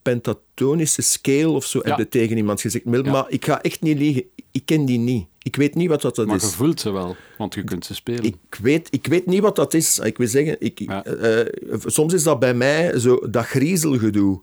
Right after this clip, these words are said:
Speaker 1: maar dat is dan een, een, een verlaagde kwint.
Speaker 2: Ja, ja, ja.
Speaker 1: Noem ik dat dan.
Speaker 2: Ja, ja.
Speaker 1: Dat is dat griezelgedoe. Maar bij mij is het vooral, ik, ik ben niet gefrustreerd of zoiets, maar het zit wel altijd in mijn achterhoofd.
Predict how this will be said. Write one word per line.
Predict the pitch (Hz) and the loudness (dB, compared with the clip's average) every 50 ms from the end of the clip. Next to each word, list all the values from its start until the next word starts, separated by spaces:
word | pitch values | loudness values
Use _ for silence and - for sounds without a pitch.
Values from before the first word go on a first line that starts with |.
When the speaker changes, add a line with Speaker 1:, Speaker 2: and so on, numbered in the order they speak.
| _ - | _ -4
Speaker 1:
maar | 110 113 127 | -2 -2 0
dat | 117 127 120 107 | 0 0 0 0
is | 117 101 98 | -2 0 0
dan | 117 110 113 110 | 0 0 0 0
een, | 110 107 104 104 104 - - 120 | 0 0 0 -2 -2 -2 -2 -2
een, | 123 123 120 | -2 0 0
een | 120 98 | -2 0
verlaagde | 107 113 110 117 113 110 101 95 107 104 | 0 2 2 2 2 2 0 -2 -4 -4
kwint. | - 110 120 143 147 131 - - - - _ _ _ _ _ _ - | -2 0 0 0 0 0 -4 -8 -10 -12 _ _ _ _ _ _ -6
Speaker 2:
Ja, | 110 117 117 110 | -4 -2 -2 0
ja, | 101 92 87 90 | -2 -2 -4 -2
ja. | 120 | 0
Speaker 1:
Noem | 123 117 113 98 | 2 2 0 0
ik | 113 101 | 0 0
dat | 87 104 98 - | 0 0 0 0
dan. | 92 | -2
Speaker 2:
Ja, | 87 85 | -2 -2
ja. | 98 98 | -2 0
Speaker 1:
Dat | 104 104 | 0 0
is | 101 | 0
dat | 107 95 - | 0 -2 0
griezelgedoe. | - 113 127 135 135 135 127 110 107 95 92 92 90 - - | 0 0 0 0 0 0 -2 0 -2 -2 0 -2 -2 -2 -2
Maar | - 110 113 123 - - - | -2 -2 0 0 -2 -4 -6
bij | 113 104 131 127 | -4 -2 0 0
mij | 135 147 170 196 | 0 2 2 2
is | 190 | 2
het | - - - | 0 0 -2
vooral, | 160 151 147 160 165 170 170 170 - - - - - - _ - | -2 0 2 2 2 0 -2 -4 -10 -20 -20 -20 -20 -20 _ -2
ik, | 147 135 - - - - _ _ _ _ | -2 -2 -2 -4 -20 -20 _ _ _ _
ik | - 127 113 107 | -6 -4 0 2
ben | 151 156 | 2 2
niet | 170 180 175 | 2 2 0
gefrustreerd | - 160 - - 131 - - - - 120 147 175 220 - - | -2 -4 -2 -2 -2 -2 -2 -2 0 2 2 2 2 2 0
of | - 180 | -2 0
zoiets, | - 220 214 226 214 - - | 2 2 2 2 2 0 -2
maar | 156 147 147 147 143 143 - | 0 0 2 2 2 0 0
het | - 127 120 - | -4 -2 -2 0
zit | - 143 - - | -2 -2 -2 0
wel | 147 165 180 | 0 2 4
altijd | 202 196 196 - 165 | 2 2 2 2 2
in | 151 143 | 2 2
mijn | 139 127 127 127 | 2 2 0 0
achterhoofd. | 151 - - - 165 165 165 170 160 - - | -2 -4 -4 -4 -2 0 0 -2 -2 -6 -12